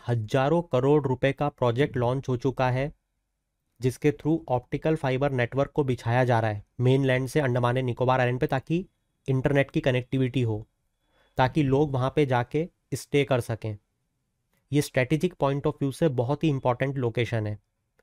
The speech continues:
अंडमान and निकोबार आइलैंड में एक इतना कंट्रोवर्शियल मुद्दा चल रहा है कि हम वहां पे एक बहुत massive chunk of land को डिफॉरेस्टेशन कर रहे हैं,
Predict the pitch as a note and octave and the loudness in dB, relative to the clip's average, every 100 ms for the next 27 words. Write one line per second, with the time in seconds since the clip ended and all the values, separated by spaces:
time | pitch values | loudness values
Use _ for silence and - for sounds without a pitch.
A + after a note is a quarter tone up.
0 | _ _ _ _ _ _ _ _ - C#3 | _ _ _ _ _ _ _ _ 0 2
1 | C#3+ D#3+ D#3+ F3+ F3+ D3 - D3 D3 C3+ | 4 4 4 4 2 2 2 2 4 2
2 | C3 C#3 C3+ C#3 D3 C#3+ C#3 C#3 D3+ D#3 | 2 -2 -2 -2 0 -2 -2 0 0 2
3 | C3 B2+ C#3 B2+ D3+ C#3 B2 C3 C3+ C3 | 0 0 0 0 -2 -2 0 0 0 0
4 | B2 B2+ C#3 C#3 C#3 C3+ A#2+ B2+ C#3+ B2+ | 0 0 0 -2 -2 -2 -2 0 0 0
5 | - A#2 D#3 D#3+ _ - A#2 A#2 - D3+ | -4 0 0 -2 _ -4 2 2 2 -2
6 | D3 - _ _ - C3 C3+ C#3+ C#3+ - | -4 -8 _ _ -2 -2 0 0 0 2
7 | A#2 A#2+ A#2 - _ _ _ _ _ _ | 2 2 0 -6 _ _ _ _ _ _
8 | _ _ _ - _ _ E3 D#3 A#2 E3 | _ _ _ -20 _ _ 2 4 2 0
9 | - C#3 C#3 - C3 C#3+ C#3 B2+ A2+ A2 | 2 0 0 -2 -2 -2 0 0 0 -4